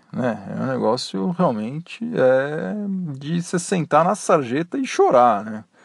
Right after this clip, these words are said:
Você imagina só, você poder assistir jogo da N B A na sua cidade, durante seis, sete meses no ano, e daí,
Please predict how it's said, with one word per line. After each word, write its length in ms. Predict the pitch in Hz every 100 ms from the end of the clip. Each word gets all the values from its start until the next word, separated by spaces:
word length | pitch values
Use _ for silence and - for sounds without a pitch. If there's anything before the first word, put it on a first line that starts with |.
| _ _
Você 140 | -
imagina 680 | 113 110 113 120 113 170 233
só, 260 | - 127
você 360 | 107 107 - 127
poder 480 | - 147 147 175 185
assistir 420 | 170 170 - 175
jogo 340 | 127 147 156
da 320 | 151 147 131 120 _ _ _
N 180 | 147 160
B 300 | 147 139 127
A 20 |
na 140 | 123 -
sua 280 | - 233
cidade, 800 | 277 - 202 131 175 190 196 220 214 _ _ _ _ _
durante 680 | 131 131 147 175 - 180 151
seis, 440 | - - 220 254
sete 320 | - 208 - 180
meses 280 | 156 151
no 180 | 151 170
ano, 380 | 147 160 190 220
e 60 | 220
daí, 520 | 202 175 175 196